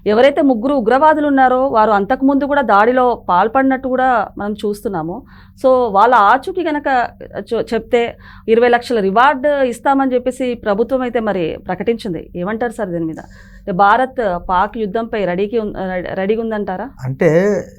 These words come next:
Speaker 2: ఇందు యుద్ధం అనేది అనేక రకాలుగా ఉంటది.
Speaker 1: మ్మ్.
Speaker 2: మామూలుగా ఆయుధాలతో చేసేటువంటి యుద్ధం ఒకటి,
Speaker 1: మ్మ్.
Speaker 2: దౌత్యపరమైనటువంటి యుద్ధం ఒకటి, టెక్నాలజీ ఉపయోగించుకుని కూడా
Speaker 1: మ్మ్.
Speaker 2: చేసేటువంటి యుద్ధాలు ఇప్పుడు మళ్ళీ అలా అదేగా తయారైనాయి.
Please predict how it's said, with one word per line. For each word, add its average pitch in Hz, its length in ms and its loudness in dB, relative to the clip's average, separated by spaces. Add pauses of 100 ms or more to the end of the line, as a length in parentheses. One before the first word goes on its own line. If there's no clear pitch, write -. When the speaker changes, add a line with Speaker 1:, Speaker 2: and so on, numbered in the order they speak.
Speaker 2:
ఇందు 147 720 -4 (440)
యుద్ధం 127 300 0
అనేది 170 260 2
అనేక 147 180 0
రకాలుగా 135 340 0
ఉంటది. 92 320 -4 (160)
Speaker 1:
మ్మ్. 165 340 -6 (460)
Speaker 2:
మామూలుగా 127 380 2
ఆయుధాలతో 127 480 2 (100)
చేసేటువంటి 123 440 -2
యుద్ధం 110 220 0
ఒకటి, 113 480 -2 (120)
Speaker 1:
మ్మ్. 175 260 -8 (400)
Speaker 2:
దౌత్యపరమైనటువంటి 131 880 2
యుద్ధం 110 240 0
ఒకటి, 117 580 0 (880)
టెక్నాలజీ 180 440 2
ఉపయోగించుకుని 135 580 0
కూడా 117 340 -2 (280)
Speaker 1:
మ్మ్. 165 280 -6
Speaker 2:
చేసేటువంటి 139 360 0
యుద్ధాలు 131 280 2
ఇప్పుడు 127 180 0
మళ్ళీ 104 260 0
అలా 113 160 0
అదేగా 135 300 2
తయారైనాయి. 135 500 0